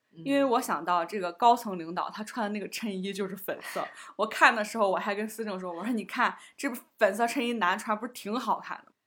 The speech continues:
Speaker 1: 但是小男孩儿和小女孩儿，他好像就是生来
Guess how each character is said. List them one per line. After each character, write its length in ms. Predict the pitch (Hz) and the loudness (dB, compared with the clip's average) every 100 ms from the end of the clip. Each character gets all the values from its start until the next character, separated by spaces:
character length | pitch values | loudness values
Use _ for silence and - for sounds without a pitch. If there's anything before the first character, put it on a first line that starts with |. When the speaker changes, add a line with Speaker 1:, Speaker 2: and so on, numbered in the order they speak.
| _ _ _ _ | _ _ _ _
Speaker 1:
但 220 | 392 392 | -2 0
是 240 | 370 277 - _ | 0 -2 -8 _
小 400 | - - 214 180 | -6 2 4 4
男 260 | 170 170 233 | 2 0 0
孩 200 | - 160 | -2 -2
儿 360 | 135 147 143 _ _ | 0 -2 -4 _ _
和 140 | - | -10
小 280 | 220 202 208 | -4 0 0
女 140 | 233 | -2
孩 180 | 127 - | -8 -10
儿， 240 | 95 90 - | -8 -8 -10
他 280 | - - 214 | -16 -6 -6
好 240 | - - | -4 -6
像 400 | - 190 156 135 131 | -6 -6 -6 -6 -14
就 160 | - | -18
是 100 | 185 | -16
生 320 | 175 - 254 254 | -14 -8 -6 -4
来 480 | 190 76 135 151 | -4 -4 -6 -10